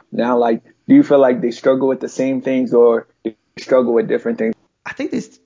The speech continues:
Speaker 2: probably the core stuff is the
Speaker 1: Mm-hmm.
Speaker 2: same. I think now, like, you just can't, you almost can't have an opinion about certain
Speaker 1: Ooh,
Speaker 2: things.
Speaker 1: okay.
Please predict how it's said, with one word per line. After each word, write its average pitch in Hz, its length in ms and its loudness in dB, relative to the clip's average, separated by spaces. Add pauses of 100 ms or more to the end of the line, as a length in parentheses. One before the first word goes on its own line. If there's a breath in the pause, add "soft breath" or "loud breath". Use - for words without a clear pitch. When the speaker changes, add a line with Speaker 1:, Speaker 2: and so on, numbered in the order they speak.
(160)
Speaker 2:
probably 208 220 -6
the 143 360 -14
core - 240 -4
stuff 120 280 -6
is 107 80 -12
the - 80 2
Speaker 1:
Mm-hmm. 139 120 6
Speaker 2:
same. 120 300 0 (300)
I 143 100 -4
think 175 180 0
now, 139 360 0
like, 117 140 -4
you 131 80 -4
just 135 180 -6
can't, 143 280 -6 (320)
you 156 80 0
almost 180 160 -4
can't 156 120 -2
have 147 120 -2
an 123 80 0
opinion 107 640 -4
about 107 260 -4
certain 143 280 6
Speaker 1:
Ooh, 123 40 4
Speaker 2:
things. 107 280 0
Speaker 1:
okay. 160 400 0